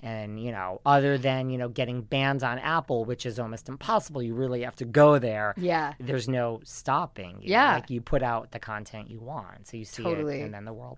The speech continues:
Speaker 1: likes it.
Speaker 2: Exactly.
Speaker 1: Well, I really appreciate you coming into the studio.
Speaker 2: Yes.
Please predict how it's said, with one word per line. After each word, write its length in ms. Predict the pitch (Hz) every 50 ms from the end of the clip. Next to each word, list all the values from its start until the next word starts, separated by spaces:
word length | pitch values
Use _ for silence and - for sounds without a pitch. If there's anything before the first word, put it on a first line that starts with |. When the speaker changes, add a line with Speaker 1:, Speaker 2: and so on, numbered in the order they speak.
| _ -
Speaker 1:
likes 240 | 180 180 - - -
it. 140 | - - - - -
Speaker 2:
Exactly. 640 | - 151 147 165 156 156 151 - 147 143 139 143 143 - - - - - - - - - - - - - - - - - - - -
Speaker 1:
Well, 520 | - 135 139 185 185 196 - 165 160 - - -
I 120 | 160 165
really 420 | 151 139 151 175 185 202 208 202 190
appreciate 440 | 180 - - 156 147 123 - 147 151
you 100 | 147 127
coming 320 | - 135 156 147 143 139
into 220 | 139 139 - 139
the 80 | 127 131
studio. 840 | - - - - 131 135 139 135 139 139 135 135 131 127 127 127 127
Speaker 2:
Yes. 600 | 135 147 285 277 269 254 240 220 - - - -